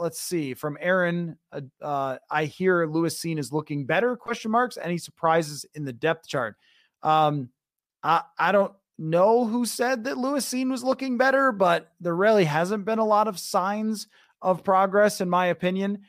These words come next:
It's kind of been a lot of the same. Well, okay, uh, actually, Matt Daniels did say today that he has felt like Lewis Cine came in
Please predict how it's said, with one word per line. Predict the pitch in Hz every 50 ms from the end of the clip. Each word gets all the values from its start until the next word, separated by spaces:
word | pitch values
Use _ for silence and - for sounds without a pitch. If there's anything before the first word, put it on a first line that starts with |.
| _ _ _
It's | -
kind | - - 165 180
of | 180
been | 165 185 185
a | 180
lot | 180 175 175 180
of | 180 170
the | 151 170
same. | 151 - - 170 165 170 165 165 - - _ -
Well, | 254 285 285 262 220 240 269 285
okay, | 277 254 202 175 - -
uh, | - 202 185 180 175
actually, | - 233 240 - 247 247 220
Matt | 202 202 208 196 170
Daniels | 185 202 196 180 156 139 131 123 131 - -
did | - 180 175 147
say | - - 175 170 175
today | - - - 208 202 165 131 107 107 107 - _ _ _ _ _ -
that | 170 165 170 156
he | 147 - 196 208
has | 214 208 185 -
felt | - - 202 190 190 170 165
like | 165 175 165 165 165 160 -
Lewis | 160 160 170 180 185 170 -
Cine | - - 185 170 165 165 160 156 -
came | - - 175 175 175 175 170
in | 160 156 151 151 151 143